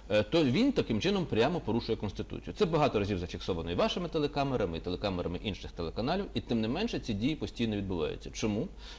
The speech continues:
Тому що не передбачено жодної відповідальності депутата за те, що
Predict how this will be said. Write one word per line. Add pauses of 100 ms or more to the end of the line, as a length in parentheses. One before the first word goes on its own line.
(100)
Тому
що
не
передбачено
жодної
відповідальності
депутата (120)
за
те, (120)
що